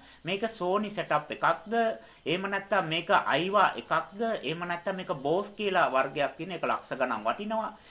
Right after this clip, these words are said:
එහෙනම් මේ බෝස් සෙටප් එකකින් මේ සින්දුවක් දැම්මාම පාර යන මිනිස්සු ඔක්කොම දන්නවා මේ තාක්ෂණේ මේ මේක ලක්ෂයක් විතර වටිනා බෝස් වලින් මේක අහන්නේ මේක තමයි ලෝකෙ තියෙන ඉහළම තාක්ෂණය කියලා.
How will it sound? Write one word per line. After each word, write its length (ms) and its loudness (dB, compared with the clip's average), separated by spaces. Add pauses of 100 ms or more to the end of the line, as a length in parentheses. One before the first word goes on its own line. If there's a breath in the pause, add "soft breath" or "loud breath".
(100)
එහෙනම් 220 -2
මේ 120 0
බෝස් 320 2
සෙටප් 360 -2
එකකින් 260 -4
මේ 160 -6
සින්දුවක් 460 -2
දැම්මාම 480 2 (400 loud breath)
පාර 280 6
යන 200 4
මිනිස්සු 280 -6
ඔක්කොම 220 -4
දන්නවා 360 -2
මේ 100 -6
තාක්ෂණේ 540 -2
මේ 420 -8 (240 loud breath)
මේක 240 -8
ලක්ෂයක් 540 -2
විතර 200 -4
වටිනා 600 0
බෝස් 340 -4
වලින් 260 -2
මේක 160 -4
අහන්නේ 460 -4 (300 loud breath)
මේක 240 -6
තමයි 260 -4
ලෝකෙ 280 -4
තියෙන 220 -10
ඉහළම 380 -2
තාක්ෂණය 600 0
කියලා. 300 -12